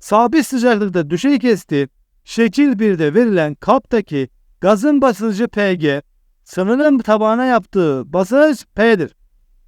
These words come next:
Şekil ikideki gibi de ters çevirirsen ne olacak? Gençler toplam hacim değişti mi? Değişmedi.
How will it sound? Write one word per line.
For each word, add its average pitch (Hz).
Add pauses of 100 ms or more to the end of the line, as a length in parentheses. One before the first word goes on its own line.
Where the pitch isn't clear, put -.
(100)
Şekil 285
ikideki 254
gibi 254
de 262
ters 247
çevirirsen 196
ne 233
olacak? 254 (640)
Gençler 170
toplam 262
hacim 262
değişti 247
mi? 233
Değişmedi. 160